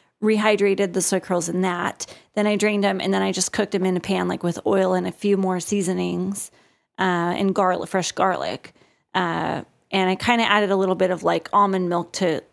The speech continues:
give a little moisture, 'cause it was, everything else was ki-, like, my,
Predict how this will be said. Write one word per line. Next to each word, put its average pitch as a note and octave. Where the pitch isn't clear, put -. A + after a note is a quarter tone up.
give C#4+
a B3+
little A3+
moisture, F#3
'cause -
it G3
was, F#3
everything C#4
else G#3+
was G3+
ki-, -
like, G#3
my, G3+